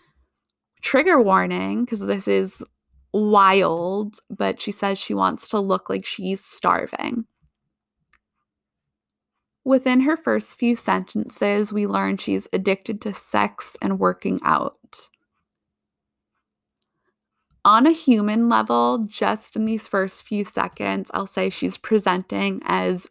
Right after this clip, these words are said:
very unlikable. I don't know about her as an actual person, but the perfect storm of editing is doing her in.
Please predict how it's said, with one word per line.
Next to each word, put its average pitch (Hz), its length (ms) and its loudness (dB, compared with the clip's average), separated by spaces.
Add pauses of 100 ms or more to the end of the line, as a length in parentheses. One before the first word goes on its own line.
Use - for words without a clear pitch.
(100)
very 208 460 2
unlikable. - 840 -4 (1600)
I 208 80 2
don't 202 160 2
know 190 240 2
about 190 320 4
her 202 220 2
as 196 160 0
an 196 60 0
actual 190 420 0
person, 214 640 -2
but 196 220 -4
the 165 240 2 (180)
perfect 226 440 -4
storm 190 640 -2
of 185 360 0 (100)
editing 190 760 -2
is 156 640 -4 (760)
doing 185 420 0
her 185 200 -6
in. 202 460 -2